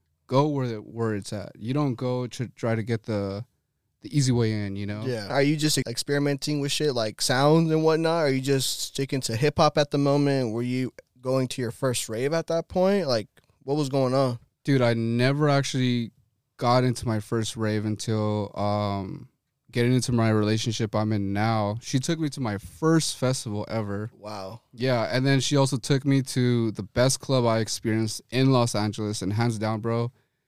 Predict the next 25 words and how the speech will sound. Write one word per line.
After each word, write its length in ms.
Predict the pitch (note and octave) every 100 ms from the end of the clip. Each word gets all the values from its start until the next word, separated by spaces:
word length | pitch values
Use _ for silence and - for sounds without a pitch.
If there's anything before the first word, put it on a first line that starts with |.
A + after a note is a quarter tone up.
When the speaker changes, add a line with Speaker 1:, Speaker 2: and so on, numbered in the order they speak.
| _ _
Speaker 1:
I 120 | G#2+
can't 260 | A2+ C3 A#2+
wait 160 | A#2+
to 80 | -
play 180 | - A#2
that 160 | A#2 A#2
day. 280 | B2 B2+ C3
Um, 680 | A#2 A2+ A2+ G#2 G#2 G#2+ C3+ _ _
Speaker 2:
So 160 | B2
give 180 | B2 D3
us 140 | D3 -
the 80 | C3
first 240 | D#3+ D3
festival 400 | E3 E3+ - F3
and 100 | C#3
give 120 | C#3
us 80 | C#3
the 80 | C3+
club. 320 | - B2 D2+ - _
Speaker 1:
So 300 | - D3 B2
first 320 | - D#3+ D3+
festival 540 | C#3+ C#3 D#3 D3+ D3 C#3
was 280 | A#2+ A2+
Escape 540 | A2 G2+ - A#2 B2 C3+ _ - - - - - _ _
at 500 | A2+ A2+ A2 G#2+ G#2